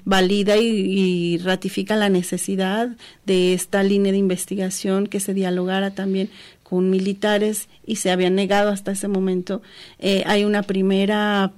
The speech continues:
o se permite por primera vez que vayan los padres, pero bueno, ahí pues no hay como mucho que ver, porque en realidad inclusive las instalaciones mismas habían sido modificadas, se habían construido cosas,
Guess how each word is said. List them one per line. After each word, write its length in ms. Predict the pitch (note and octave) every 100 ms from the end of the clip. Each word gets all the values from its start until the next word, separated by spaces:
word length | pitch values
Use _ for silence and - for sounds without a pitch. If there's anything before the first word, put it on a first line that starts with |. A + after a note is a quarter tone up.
| - F#3+
o 80 |
se 160 | F3+ G3
permite 400 | G3+ G3+ G#3 G#3+
por 200 | G#3 F#3+
primera 360 | F#3 F#3 F#3 F#3
vez 260 | F#3+ F#3
que 160 | - F#3
vayan 320 | F#3 F#3+ F#3+
los 180 | F#3 -
padres, 400 | F3 F#3 F#3+ F#3+ - - -
pero 160 | G3
bueno, 240 | F#3+ F#3 F3
ahí 480 | F3+ G3 F#3+ F#3 D#3+
pues 240 | F#3+ F#3+
no 100 | G3
hay 100 | G3
como 240 | G3 A3+ G3
mucho 360 | G#3 G3+ G#3
que 140 | G#3 G3+
ver, 240 | A#3 A#3+
porque 280 | F#3 F#3+ F#3
en 60 |
realidad 420 | F#3 F#3+ F#3 F#3 F#3 - -
inclusive 520 | - G#3+ G#3 G3+ G#3 G#3+
las 160 | G#3
instalaciones 600 | G3 - F3+ F3 F#3 F#3+
mismas 360 | G3 F#3+ F#3+ F#3+
habían 320 | F#3 F3+ F#3+
sido 260 | - F#3+ F#3+
modificadas, 720 | F#3 F3 F3+ - F#3+ F#3 F3+
se 60 |
habían 160 | F3+ F3
construido 460 | - - F#3 F#3+
cosas, 380 | E3+ F#3+ F#3 F#3+